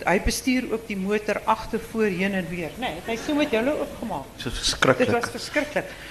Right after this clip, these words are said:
Speaker 1: Maar ons dag, en hy het toe 'n enkel besering gehad. En nou kom ons by Alle van Noord,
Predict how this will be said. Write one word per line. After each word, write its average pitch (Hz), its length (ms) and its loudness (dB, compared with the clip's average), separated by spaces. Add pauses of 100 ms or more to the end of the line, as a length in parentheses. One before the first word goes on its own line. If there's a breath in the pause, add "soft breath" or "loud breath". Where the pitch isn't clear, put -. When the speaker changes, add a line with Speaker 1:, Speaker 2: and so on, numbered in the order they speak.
(100)
Speaker 1:
Maar 240 120 8
ons 226 200 6
dag, 262 380 10
en 220 140 6
hy 202 160 10
het 254 200 4
toe 262 180 6
'n 233 120 0
enkel 262 340 6
besering 180 680 -2
gehad. 143 280 0 (100)
En 160 80 -4
nou 180 140 6 (100)
kom 254 160 6
ons 240 200 2
by 220 80 2
Alle 233 240 2
van 214 220 -4
Noord, 247 220 2